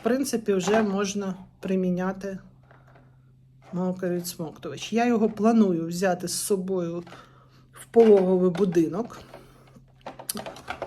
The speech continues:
А, що хочу ще додати. Я перевіряла шум, і я дивилась різні молоковідсмоктувачі, і цей мені здався,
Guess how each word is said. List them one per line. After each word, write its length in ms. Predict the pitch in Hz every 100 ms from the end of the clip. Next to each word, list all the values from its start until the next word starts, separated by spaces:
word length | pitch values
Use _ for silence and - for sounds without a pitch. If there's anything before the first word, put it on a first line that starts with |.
| - - -
А, 480 | 220 196 190 190 185 185 - - - - - _ _ _ _ _ _ - - - _
що 440 | - - 285 302 -
хочу 360 | - 240 - 233
ще 240 | - 214
додати. 440 | 202 185 - -
Я 180 | 175 220
перевіряла 680 | 240 247 220 208 214 214 202
шум, 400 | 196 - 311 370 - - - - - - - -
і 140 | 196
я 320 | 202 233 233
дивилась 800 | 220 196 202 226 202 185 - - - - _ _ -
різні 640 | 208 220 190 196 175 202 - - _ _ _ _ _ -
молоковідсмоктувачі, 1600 | 214 208 196 202 190 190 185 - 233 339 - 294 269 - 254 262 - - _ _ _ _ _ -
і 440 | 220 214 208 190 190 -
цей 280 | - 247 254
мені 260 | 254 196 196
здався, 760 | 185 202 220 220 - 208 196